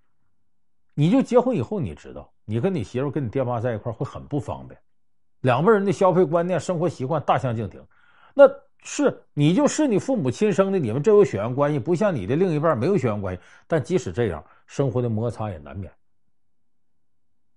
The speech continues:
而且时间长了，两辈人呢，都对对方有期望值，总在一块儿摩擦，总在一起，锅碗瓢盆，舌头都能碰着牙。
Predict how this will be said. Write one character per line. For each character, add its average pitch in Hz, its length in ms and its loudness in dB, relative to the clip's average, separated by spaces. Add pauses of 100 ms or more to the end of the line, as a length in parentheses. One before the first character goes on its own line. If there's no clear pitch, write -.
(280)
而 220 120 8
且 208 140 10
时 220 160 0
间 233 180 4
长 120 240 -2
了， 190 80 0
两 104 240 0
辈 170 80 2
人 127 220 2
呢， 135 180 -6 (160)
都 165 140 -4
对 196 160 4
对 190 180 4
方 156 160 2
有 127 120 0
期 - 180 -6
望 135 160 -2
值， 82 180 -12 (1000)
总 135 200 6
在 233 180 10
一 160 40 6
块 143 180 -2
儿 110 40 -2
摩 101 160 -2
擦， 73 200 -8 (680)
总 120 160 2
在 165 140 6
一 156 100 4
起， - 120 -12 (920)
锅 180 140 8
碗 135 140 8
瓢 131 160 4
盆， 104 320 -2
舌 131 240 0
头 139 120 2
都 143 100 -2
能 143 100 -2
碰 135 200 -6
着 92 80 -6
牙。 78 180 -12